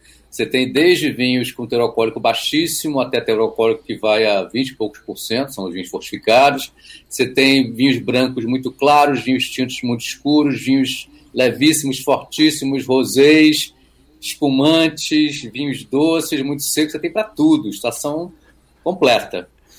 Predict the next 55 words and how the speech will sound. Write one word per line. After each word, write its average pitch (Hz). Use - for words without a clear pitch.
Agora, 123
depende 185
mais 185
do 190
que, 147
do 113
que -
da 131
estação 123
do 113
ano, 151
é -
o 139
gosto 131
do 123
consumidor, 147
é -
claro. 127
Eu 131
conheço 135
gente 127
aqui 143
no 131
Rio, 123
que 123
é 107
um, 104
um 95
lugar 104
de 98
praia, 104
de 98
verão, 101
que 127
no 127
verãozão 120
com 123
quarenta 127
graus, 117
liga 147
o 151
ar-condicionado 139
e -
toma 175
um 160
vinho 190
encorpado, 117
um -
vinho 110
tinto. 98
Então, 120
depende 139
mais 135
do 147
gosto 175